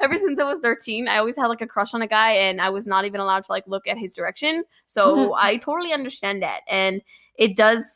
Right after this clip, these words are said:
Speaker 1: suck, but it, everything's better when you're, like, allowed to date and you're not doing
Speaker 2: Yeah,
Speaker 1: it behind
Speaker 2: just
Speaker 1: your, their parents'
Speaker 2: just
Speaker 1: back.
Speaker 2: occupy yourself until you are allowed
Speaker 1: Yeah,
Speaker 2: to
Speaker 1: like, get a
Speaker 2: date.
Speaker 1: puppy or
Speaker 2: That's what I
Speaker 1: pick up a
Speaker 2: did.
Speaker 1: hobby <laughs> until you're allowed to date, because if not, it's just not gonna work out well.
Speaker 2: Yeah.
Speaker 1: Like,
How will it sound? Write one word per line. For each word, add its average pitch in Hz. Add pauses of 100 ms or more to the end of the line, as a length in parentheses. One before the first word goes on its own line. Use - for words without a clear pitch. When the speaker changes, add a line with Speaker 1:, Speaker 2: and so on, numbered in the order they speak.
(200)
Speaker 1:
suck, 202
but 185
it, 214
everything's 311
better 226
when 214
you're, 202
like, 196
allowed 185
to 190
date -
and 202
you're 196
not 214
doing 214
Speaker 2:
Yeah, 196
Speaker 1:
it 226
behind 190
Speaker 2:
just 185
Speaker 1:
your, 175 (240)
their 190 (140)
parents' 185
Speaker 2:
just 311
Speaker 1:
back. -
Speaker 2:
occupy 294
yourself 277
until 240
you 254
are 294
allowed 208
Speaker 1:
Yeah, 330
Speaker 2:
to 277
Speaker 1:
like, 240
get 294
a 330
Speaker 2:
date. 233
Speaker 1:
puppy 269 (300)
or 214
Speaker 2:
That's 214
what 247
I 285
Speaker 1:
pick 294
up 302
a 311
Speaker 2:
did. 381
Speaker 1:
hobby 226
<laughs> -
until 220
you're 226
allowed 233
to 233
date, 208 (240)
because 240
if 294
not, 226
it's 247
just 233
not 196
gonna 190
work -
out 120
well. -
Speaker 2:
Yeah. -
Speaker 1:
Like, -